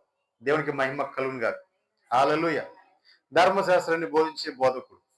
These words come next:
అయితే ఈయన ఒక రోజున యేసు ప్రభు వారి బోధలు విని యేసు ప్రభు వారి దగ్గరికి వచ్చి మాతో మాట్లాడుతున్న మాటలన్నీ కూడా మర్మంతో కూడుకున్నాయి.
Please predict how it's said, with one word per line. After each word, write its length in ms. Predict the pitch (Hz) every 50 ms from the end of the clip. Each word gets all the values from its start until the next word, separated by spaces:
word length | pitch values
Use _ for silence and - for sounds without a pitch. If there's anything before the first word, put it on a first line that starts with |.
| _ _ _ _ _ _ _ _ _ _ 131 151
అయితే 260 | 190 196 233 220 185 160 143 151 156 - - - _ _ _ - _ _ _ _ _ _ _ _ _ _ 226
ఈయన 160 | 247 240 226 214 202 185
ఒక 100 | 190 190 190
రోజున 260 | 208 208 208 208 196 143 110 - - _ _ - 143
యేసు 200 | 185 214 214 254 226 - -
ప్రభు 240 | 208 196 175 175 175
వారి 160 | 170 160 143 127 135
బోధలు 340 | 151 165 165 175 170 170 156 160
విని 180 | 160 175 190 190 _ _ _ _ _ _ _ _ _ _ _ _ - - - _ _ _ _ _ - - - - 160
యేసు 200 | 208 233 233 254 220 220
ప్రభు 160 | 208 190 180
వారి 120 | 180 170 156 160
దగ్గరికి 280 | 160 185 208 214 247 226
వచ్చి 200 | 190 156 - - _ _ _ _ _ _ _ _ _ _ _ _ _ _ _ _ _ _ _ _ _ _ _ _ _ _ _ _ _ _ _ - - _ _ _ 120 120 139 156
మాతో 320 | 170 180 196 196 - 220 196 170 - - - - - _ _ _ 127 127 135 143
మాట్లాడుతున్న 560 | 170 202 - 208 214 214 214 208 202 196 196 170 156 170
మాటలన్నీ 460 | 196 208 202 - 202 196 196 202 208 - -
కూడా 160 | 196 196 165 - - - _ _ 139 143
మర్మంతో 540 | 151 156 170 185 202 220 220 220 - 220 214 208 -
కూడుకున్నాయి. 480 | 208 208 196 - 202 190 185 156 127